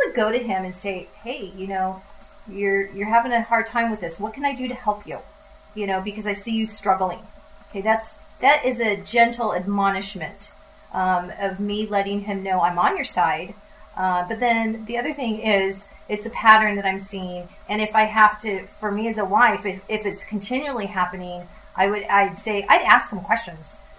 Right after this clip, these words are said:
"So is this how you saw us when you asked me to marry you? Is this how you saw us ten, fifteen years from now, how our marriage would play out, that you would be yelling at me? Is this what you wanted?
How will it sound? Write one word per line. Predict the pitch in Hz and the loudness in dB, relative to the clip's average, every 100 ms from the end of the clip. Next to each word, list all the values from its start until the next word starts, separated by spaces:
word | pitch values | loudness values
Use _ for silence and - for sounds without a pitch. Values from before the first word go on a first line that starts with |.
| - | -12
"So | - - 277 247 240 240 240 | -2 6 8 8 8 6 4
is | 247 202 | 2 2
this | 262 277 - | 2 2 0
how | 233 233 226 | 8 8 8
you | 220 | 0
saw | 214 - 185 | 0 6 10
us | 180 180 185 202 - - | 10 8 4 2 -6 -8
when | 190 190 | -8 -4
you | 202 | 2
asked | 208 214 214 | 4 4 2
me | 214 | -4
to | 196 | -4
marry | 180 175 170 | -4 -6 -6
you? | 160 | -6
Is | 175 202 | -6 -4
this | 233 | -2
how | 226 220 | 0 0
you | 202 | 0
saw | - 175 165 | 0 4 6
us | 170 - | 4 -2
ten, | 190 180 175 | -4 -4 -6
fifteen | 180 - 180 | -12 -10 -8
years | 175 180 | -6 -6
from | 196 170 | -8 -6
now, | 165 160 165 - - - - - - - | -6 -6 -8 -16 -20 -20 -20 -20 -20 -6
how | 208 180 | 4 4
our | 185 165 | 4 0
marriage | 202 180 180 | -2 -2 -4
would | 175 | -10
play | - 160 | -8 -4
out, | 151 - | -4 -4
that | 175 | -12
you | 180 | -10
would | 170 | -10
be | 175 | -8
yelling | 165 170 165 | -8 -6 -8
at | 165 - | -10 -12
me? | - - - - | -18 -20 -20 -14
Is | 180 | -8
this | 196 190 | -6 -6
what | 196 190 | -8 -10
you | 185 | -6
wanted? | 180 233 - | 0 0 0